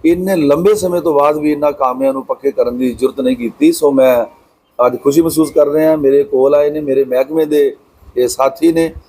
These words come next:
ਸਾਡੇ ਆਪਣੇ ਪਰਿਵਾਰਾਂ 'ਚੋਂ ਆਪਣੇ, ਅ, ਮਤਲਬ ਸਾਥੀ ਔਰ ਇਹਨਾਂ ਨੂੰ ਮੇਰੇ ਵੱਲੋਂ ਮੁਬਾਰਕਾਂ। ਸੋ ਮੈਂ ਨਾਲ ਮਾਨਯੋਗ ਮੁੱਖ ਮੰਤਰੀ ਜੀ ਦਾ ਵੀ ਧੰਨਵਾਦ ਕਰਦਾ, ਅ, ਜਿਨ੍ਹਾਂ ਨੇ ਇਹਨਾਂ ਦੀ ਬਾਂਹ ਫੜੀ ਔਰ ਇਹਨਾਂ ਨੂੰ ਪੱਕੇ ਕਰਨ ਦਾ, ਅ, ਜਿਹੜਾ ਸਰਕਾਰ ਨੇ ਉਹ ਕੰਮ ਪੂਰਾ ਕੀਤਾ। ਸੋ ਪਿਛਲੇ ਦਿਨੀ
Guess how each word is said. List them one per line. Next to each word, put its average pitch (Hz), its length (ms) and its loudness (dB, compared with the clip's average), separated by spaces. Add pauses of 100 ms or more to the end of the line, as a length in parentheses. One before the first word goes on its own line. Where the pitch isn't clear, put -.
(200)
ਸਾਡੇ 131 300 0
ਆਪਣੇ 151 360 -2
ਪਰਿਵਾਰਾਂ 135 460 0
'ਚੋਂ 143 180 -2
ਆਪਣੇ, 139 400 0
ਅ, 113 40 -6 (680)
ਮਤਲਬ 120 320 -2
ਸਾਥੀ 123 400 -4
ਔਰ 127 240 2 (440)
ਇਹਨਾਂ 156 260 2
ਨੂੰ 143 180 0
ਮੇਰੇ 135 200 4
ਵੱਲੋਂ 143 320 0
ਮੁਬਾਰਕਾਂ। 123 560 -2
ਸੋ 165 180 -6
ਮੈਂ 147 140 0
ਨਾਲ 139 360 0 (460)
ਮਾਨਯੋਗ 143 400 0
ਮੁੱਖ 143 200 0
ਮੰਤਰੀ 160 260 -2
ਜੀ 160 100 0
ਦਾ 170 100 4
ਵੀ 165 60 -2
ਧੰਨਵਾਦ 143 360 0
ਕਰਦਾ, 131 480 -2 (640)
ਅ, 131 40 2
ਜਿਨ੍ਹਾਂ 156 360 0
ਨੇ 147 60 -2
ਇਹਨਾਂ 151 180 0
ਦੀ 147 100 -2
ਬਾਂਹ 131 240 0
ਫੜੀ 143 340 2
ਔਰ 135 420 2 (180)
ਇਹਨਾਂ 147 140 -4
ਨੂੰ 147 100 -2
ਪੱਕੇ 147 320 -4
ਕਰਨ 127 280 -2
ਦਾ, 127 360 2 (440)
ਅ, - 20 2
ਜਿਹੜਾ 127 240 2
ਸਰਕਾਰ 120 500 -2
ਨੇ 127 140 -2
ਉਹ 123 120 -2
ਕੰਮ 120 220 -4
ਪੂਰਾ 127 220 0
ਕੀਤਾ। 123 340 -2
ਸੋ 165 140 -2
ਪਿਛਲੇ 170 340 -2
ਦਿਨੀ 156 360 0